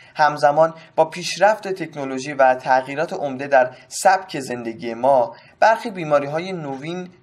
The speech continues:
ظهور پیدا کردن. افسردگی، آلرژی‌ها، سوء جذب مواد غذایی، مقاومت در برابر انسولین، سندروم متابولیک، دیابت، سرطان و غیره.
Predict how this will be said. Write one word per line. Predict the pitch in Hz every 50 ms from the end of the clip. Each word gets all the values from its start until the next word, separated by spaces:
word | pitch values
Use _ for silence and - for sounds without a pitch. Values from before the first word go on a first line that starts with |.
| _ _ -
ظهور | - 127 127 127 131 127 113
پیدا | - 117 107 98 - 90
کردن. | 113 - 55 50 50 - - - - - _ _ _ _ _ _ _ _ - -
افسردگی، | 139 135 - - 143 131 127 131 127 127 139 147 151 151 151 - _ _ _ _ _ _ _ _ -
آلرژی‌ها، | 139 143 139 135 135 131 127 127 135 135 - - 127 131 135 147 147 - - _ _ _ _
سوء | _ - - - - 156 156 160 - 156
جذب | 160 - 156 160 170 175 165 151
مواد | 156 151 139 131 127 131 131 127 - 131
غذایی، | 107 127 123 120 - 127 127 135 151 156 156 156 - _ _ _ _ _ _
مقاومت | 139 147 143 131 139 127 127 127 131 131 127 131
در | 135 131 127 123
برابر | 123 127 120 120 123 123 120 120 120
انسولین، | 120 120 120 - - 127 127 147 165 175 175 180 170
سندروم | - - 151 135 127 127 127 127 123 120 120
متابولیک، | 120 117 - 127 110 107 120 120 131 147 151 147 - - _ _ _ _ _ _ _ -
دیابت، | 160 139 143 139 131 127 139 147 147 -
سرطان | - - - 131 123 120 120 120 - 131 127 127
و | 127 123 123 123 117 - - _ _ _ _
غیره. | - 131 123 104 - 113 - -